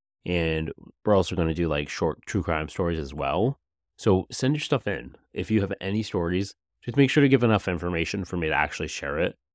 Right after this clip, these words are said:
Like, talk a little bit about yourself. You can let me know your name, or you can use a fake name. I wanna hear what you guys have to say. So next week, we will have a little New Year's story surprise, and I'm not gonna tell you what it is, but we will.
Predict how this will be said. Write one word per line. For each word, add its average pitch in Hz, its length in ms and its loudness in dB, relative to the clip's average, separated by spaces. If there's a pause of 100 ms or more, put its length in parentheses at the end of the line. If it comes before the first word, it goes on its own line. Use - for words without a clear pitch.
(160)
Like, 76 300 -8
talk 82 220 -6
a 85 40 -2
little 85 180 2
bit 85 140 2
about 78 200 -2
yourself. 78 460 -4
You 78 100 -4
can 76 460 -6
let 90 140 0
me 78 80 -4
know 80 80 -2
your 78 120 -2
name, 80 460 -2
or 87 160 0
you 78 100 -2
can 85 140 -4
use 80 160 -4
a 95 60 0
fake 78 260 -6
name. 78 280 -8 (180)
I 85 100 -4
wanna 113 180 2
hear 82 340 -2
what 76 200 -4
you 73 120 -4
guys 69 220 -2
have - 440 -12 (100)
to - 100 -10
say. - 280 -10 (500)
So 104 400 6
next 110 400 2
week, 110 300 4
we 107 100 4
will 98 180 4
have 90 640 2 (680)
a 139 60 4
little 135 220 6
New 123 180 8
Year's 101 300 8
story 87 320 2
surprise, 78 760 0 (160)
and 82 380 2
I'm 90 120 0
not 90 140 4
gonna 101 120 0
tell 95 120 2
you 87 100 4
what 85 120 2
it - 100 0
is, 78 320 -2
but 65 340 -4 (200)
we 95 100 0
will. 78 360 0